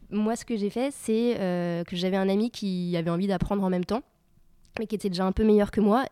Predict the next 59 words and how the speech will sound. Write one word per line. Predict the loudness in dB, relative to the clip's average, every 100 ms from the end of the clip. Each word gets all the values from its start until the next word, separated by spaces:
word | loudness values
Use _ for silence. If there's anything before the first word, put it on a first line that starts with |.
| 0
Et, | 2 4
euh, | 4 2 0 -2
on |
s'est | -4
retrouvés | -6 -4 -4
tous | 0
les | 0
matins | 2 0 0 -2
avant | -2 -2
d'aller | -2 -2
au | -2
travail | -4 -4 -2 -4 -8 _
dans | -6 -2
un | -2
café | -4 -4 -2
pendant | -2 0
une | 0 0
heure. | 0 -6 _ -20 -20 -20 -16 -4
Et | -2
on | -2
faisait, | -2 2 4 4
euh, | 2 0 0 -2 -4
en | -4
gros, | -4 -2 -2 -2
un | -2
tiers | -2 -2
du | -4
temps, | -2 -2
on | -2
dessinait | -2 -4 -4
les | -4
gens | -4
qui | -8 -10
passent. | -12 -12 -14 _ _
Pendant | -8 -6
les | -4
vingt | -4 -4
premières | -2 0
minutes, | 0 0 -4
ça | -6
réveille, | -6 -6 -6
euh, | -6 -8
vraiment | -8 -8 -6 -6
vite | -10 -16 -20 _ _ -20 -8
parce | -8 -8
que, | -8
euh, | -4 -4 -4 -4 -6
c'est | -8
très | -10 -8
fatigant | -8 -8 -6 -6
et |
ils | -8
passent | -10 -12
en | -10
trois | -8 -8
secondes. | -6 -6 -4
Donc, | -6 -10
euh, | -12 -12 -14
voilà. | -18